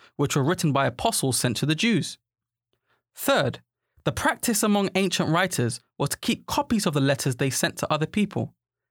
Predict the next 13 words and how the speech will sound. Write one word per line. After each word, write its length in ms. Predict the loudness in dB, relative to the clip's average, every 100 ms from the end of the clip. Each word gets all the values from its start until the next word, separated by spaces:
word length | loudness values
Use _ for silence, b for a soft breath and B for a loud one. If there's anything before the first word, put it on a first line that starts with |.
| _ _
This 340 | -2 0 2 0
would 120 | 0
explain 600 | 0 -2 0 2 2 0 b b
why 140 | -2 0
Hebrews 580 | 2 0 2 2 2 0
is 100 | -2
part 400 | -2 0 0 0
of 80 | -2
the 80 | -2
collection 460 | 0 0 0 0
of 140 | -2 0
Paul's 260 | -2 0
letters, 480 | 0 0 -2 -6 -8